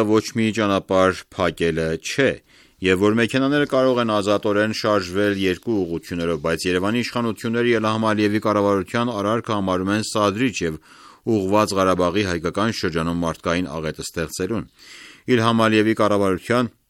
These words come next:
Լաչինի միջանցքը փակելու գործողությունը նշանակում է, որ Բաքվի իշխանությունները փորձում են հնարավորինս վերահսկել այս միջանցքը օտարերկրացիների օգնությամբ։ Բրիտանիան, Թուրքիան և Իսրայելի ռասիստական ռեժիմը Իլհամ Ալիևի կառավարության հետ դաշինքի պատրվակով փորձում են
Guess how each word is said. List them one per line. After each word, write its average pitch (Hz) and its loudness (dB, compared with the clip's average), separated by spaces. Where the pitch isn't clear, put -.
Լաչինի 101 2
միջանցքը 117 0
փակելու 101 0
գործողությունը 101 0
նշանակում 104 -2
է, 85 2
որ 85 0
Բաքվի 90 0
իշխանությունները 117 -2
փորձում 92 -2
են 95 -2
հնարավորինս 127 4
վերահսկել 117 2
այս 101 2
միջանցքը 110 0
օտարերկրացիների 95 0
օգնությամբ։ 82 -6
Բրիտանիան, 139 4
Թուրքիան 127 2
և 120 4
Իսրայելի 113 2
ռասիստական 113 0
ռեժիմը 123 0
Իլհամ 113 0
Ալիևի 107 2
կառավարության 104 0
հետ 98 -4
դաշինքի 98 -2
պատրվակով 123 0
փորձում 101 -2
են 104 -2